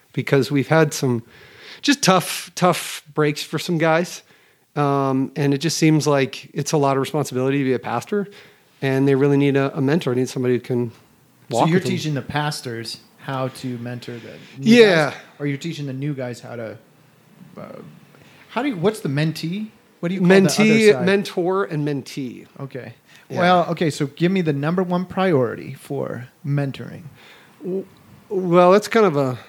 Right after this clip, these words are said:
Speaker 1: that's kind of a
Speaker 2: No,
Speaker 1: crazy question.
Speaker 2: number one.
Speaker 1: Number one. Uh, you need
Speaker 2: No.
Speaker 1: s-, you need somebody to walk with you.
Speaker 2: Okay.
Speaker 1: That's number one. It's companionship. It's fraternity. It's somebody who's been doing this a while who can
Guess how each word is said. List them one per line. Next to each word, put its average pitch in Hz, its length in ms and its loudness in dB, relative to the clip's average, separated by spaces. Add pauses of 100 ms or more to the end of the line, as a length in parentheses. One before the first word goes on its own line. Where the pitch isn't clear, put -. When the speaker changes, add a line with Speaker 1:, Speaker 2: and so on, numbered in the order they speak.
(240)
Speaker 1:
that's 160 140 -8
kind 175 180 -2
of 113 60 -4
a - 20 0
Speaker 2:
No, 180 120 4
Speaker 1:
crazy 131 180 -2
question. - 140 -6
Speaker 2:
number 170 200 0
one. 165 240 -6 (220)
Speaker 1:
Number 165 400 4
one. 139 380 -2 (480)
Uh, 180 300 4
you 180 120 2
need 240 80 6
Speaker 2:
No. 233 100 4
Speaker 1:
s-, 196 80 0 (840)
you 165 100 0
need 202 120 0
somebody 226 240 4
to 180 80 4
walk 147 280 0
with 135 160 -6
you. 120 240 -12 (560)
Speaker 2:
Okay. 135 320 -6 (180)
Speaker 1:
That's 190 200 4
number 160 200 4
one. 131 260 2
It's 120 120 -4
companionship. 147 800 0
It's - 220 -8 (220)
fraternity. 139 720 0
It's 135 320 -2 (580)
somebody 233 340 6
who's 175 260 4
been 160 240 -4
doing 151 220 0
this 160 160 -2
a 156 40 -4
while 147 440 0
who 139 100 -6
can 131 480 -6